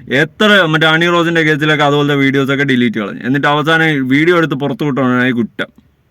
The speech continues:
കഷ്ടം. ഉം? എന്തായാലും കൊള്ളാം, നടക്കട്ടെ. ഇനി ചെകുത്താൻ്റെ വായിൽ നിന്നും കൂടി ഇരിക്കണ കേക്ക്.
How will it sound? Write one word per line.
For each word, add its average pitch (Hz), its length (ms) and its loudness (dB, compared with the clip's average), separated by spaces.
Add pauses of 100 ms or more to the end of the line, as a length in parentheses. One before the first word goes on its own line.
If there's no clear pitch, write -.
(640)
കഷ്ടം. 190 320 -6 (460)
ഉം? 175 240 -6 (540)
എന്തായാലും 135 280 0
കൊള്ളാം, 143 300 2
നടക്കട്ടെ. 135 380 0
ഇനി - 420 -8
ചെകുത്താൻ്റെ 160 440 0
വായിൽ 170 380 2
നിന്നും 165 200 2
കൂടി 156 140 0
ഇരിക്കണ 147 260 0
കേക്ക്. 117 300 -2